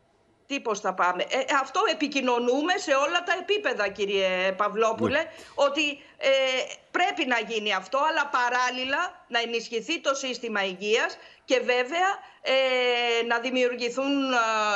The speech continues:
Speaker 1: ε, καινούργιες δομές υγειονομικές, να μην αποδυναμωθούν. Έχουμε μέσα, ας πούμε, στην
Speaker 2: Πάντως, με
Speaker 1: Ελλάδα, οι
Speaker 2: αυτά και με
Speaker 1: οποίες δεν
Speaker 2: αυτά, κυρία
Speaker 1: λειτουργούν.
Speaker 2: Καφαντάρη, για να πάμε και στον
Speaker 1: Ορίστε.
Speaker 2: κύριο, ε, Γιουλέκα, με αυτά και με αυτά,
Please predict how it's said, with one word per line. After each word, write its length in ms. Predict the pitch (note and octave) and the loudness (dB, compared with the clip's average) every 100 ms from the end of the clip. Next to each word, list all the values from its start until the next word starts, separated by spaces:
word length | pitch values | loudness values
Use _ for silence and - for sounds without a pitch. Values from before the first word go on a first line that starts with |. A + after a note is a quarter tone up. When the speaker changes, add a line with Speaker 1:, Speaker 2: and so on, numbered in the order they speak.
| G3+ | 0
Speaker 1:
ε, 20 | G3 | 0
καινούργιες 540 | A#3 B3 C4 B3 A#3 | 0 0 0 2 0
δομές 520 | G#3 G#3+ A#3 A3+ G#3+ | 2 0 0 0 -2
υγειονομικές, 920 | G3+ G3+ F#3 F#3 F3+ E3+ F#3 A#3+ D#4 - - - - | -6 0 0 0 -2 -4 0 0 0 -2 -8 -20 -10
να 200 | B3 A#3+ | -2 0
μην 200 | C#4 D4 | 0 0
αποδυναμωθούν. 840 | C4+ B3 A#3+ A#3+ A#3 A3+ A3 C4 C#4 C4 | 0 0 0 0 -2 -2 -2 -2 0 -2
Έχουμε 280 | C4 C4+ C4 B3 A#3+ A3+ A3+ G#3+ - - G#3 | -2 -2 0 2 2 2 2 0 -2 -10 -4
μέσα, 420 | B3 C4+ C4+ A#3 | 0 0 2 0
ας 140 | A#3 | -2
πούμε, 220 | B3 B3+ B3 | -4 0 2
στην 100 | - | 4
Speaker 2:
Πάντως, 180 | - G#3+ | 4 2
με 60 | |
Speaker 1:
Ελλάδα, 300 | A#3 B3 A#3+ | 2 2 0
οι 40 | A#3 | 2
Speaker 2:
αυτά 80 | D#3 | 0
και 120 | - | 2
με 160 | E3 - | 2 2
Speaker 1:
οποίες 40 | - | 2
δεν 140 | C4+ | 2
Speaker 2:
αυτά, 80 | - | 0
κυρία 220 | - D3 | 0 2
Speaker 1:
λειτουργούν. 240 | D#3+ E3 F3+ | 2 2 2
Speaker 2:
Καφαντάρη, 680 | C#3+ C3 C3 C3+ B2+ C3+ - - _ - | 0 0 2 2 2 -2 -4 -20 _ -8
για 220 | B2 C#3+ | 0 2
να 80 | C#3 | 2
πάμε 180 | D#3 E3 | 2 2
και 60 | |
στον 160 | C#3 C#3+ | 0 0
Speaker 1:
Ορίστε. 140 | C#3 | 2
Speaker 2:
κύριο, 360 | F3 E3+ C#3+ C3+ | 4 4 4 2
ε, 300 | C3+ C3 B2 | 2 2 2
Γιουλέκα, 540 | A#2 A2+ A2+ A2+ C3 C#3 | 2 0 0 0 0 0
με 80 | |
αυτά 180 | B2+ E3 | 0 0
και 120 | E3 | 0
με 60 | D3+ | 0
αυτά, 420 | A#2+ - C3+ D3+ | 0 2 0 0